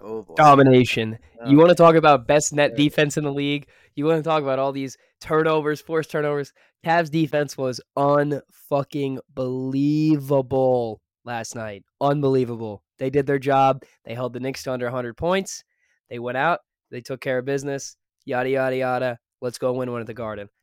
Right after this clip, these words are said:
Speaker 2: That's what had to happen. They played bully ball. They, Knicks tried to come out and play bully ball like they did in game one. It didn't work. Jared Allen had a day down low. The two big boys were holding the, their fort.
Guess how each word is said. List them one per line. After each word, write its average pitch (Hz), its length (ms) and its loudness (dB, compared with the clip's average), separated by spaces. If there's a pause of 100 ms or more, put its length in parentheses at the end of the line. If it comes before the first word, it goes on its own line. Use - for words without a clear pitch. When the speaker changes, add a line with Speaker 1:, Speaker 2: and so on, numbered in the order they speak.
Speaker 2:
That's 127 240 -2
what 143 80 -4
had 151 180 0
to 165 60 -2
happen. 156 500 -2 (220)
They 127 140 -10
played 131 320 -6
bully 156 260 0
ball. 165 320 0 (160)
They, 151 140 -2
Knicks 175 260 -4
tried 175 180 0
to 175 60 -2
come 170 160 -4
out 180 100 2
and 175 80 -8
play 165 120 0
bully 160 260 0
ball 170 120 2
like 170 120 0
they 165 80 -6
did 156 180 -6
in 170 60 -12
game 175 240 -4
one. 151 300 -2 (260)
It 156 240 0
didn't 165 300 -2
work. 151 420 0 (200)
Jared 165 320 2
Allen 160 260 0
had 160 120 -2
a 143 60 -4
day 160 320 2
down 147 300 2
low. 139 340 0
The 143 80 -10
two 175 220 -6
big 165 240 -4
boys 156 320 0
were 131 160 -12
holding 180 380 -4
the, 175 60 -10 (140)
their 156 160 -4
fort. 143 400 -2